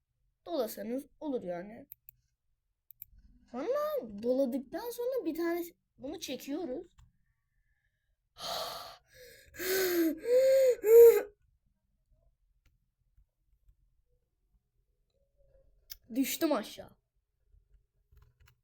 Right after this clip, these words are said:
Neyse arkadaşlar, en baştan ben zaten size şimdi göstereceğim.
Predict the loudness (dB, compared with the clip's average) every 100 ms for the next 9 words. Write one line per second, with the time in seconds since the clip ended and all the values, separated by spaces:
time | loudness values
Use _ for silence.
0 | _ _ _ _ _ _ _ -20 -12 -6
1 | -6 -6 -10 -10 -6 -8 -6 -6 -6 -6
2 | -4 -2 -2 -4 -4 -6 -8 -8 -10 -12
3 | -20 _ _ _ _ _ -14 -10 -8 -8
4 | -10 -12 -12 -16 -20